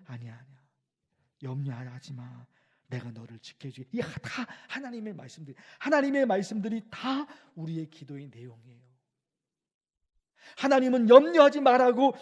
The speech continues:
말씀하셨는데 아무것도 없어서 나는 염려가 됩니다. 이렇게 연결이 되잖아요. 하나님은 염려하지 마라 그러셨거든요. 그런데 나는 지금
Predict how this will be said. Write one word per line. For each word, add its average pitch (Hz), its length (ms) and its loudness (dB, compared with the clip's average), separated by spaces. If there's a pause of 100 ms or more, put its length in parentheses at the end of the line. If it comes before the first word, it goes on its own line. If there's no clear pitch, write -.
(120)
말씀하셨는데 160 880 -6 (600)
아무것도 381 440 -2
없어서 277 440 -4 (340)
나는 160 340 -12
염려가 147 420 -16
됩니다. 120 460 -20 (440)
이렇게 302 280 -8
연결이 233 340 -14
되잖아요. 127 560 -20 (840)
하나님은 302 480 0
염려하지 262 420 6
마라 277 360 4
그러셨거든요. 233 760 -6 (600)
그런데 381 380 -10
나는 247 360 -4
지금 254 380 -10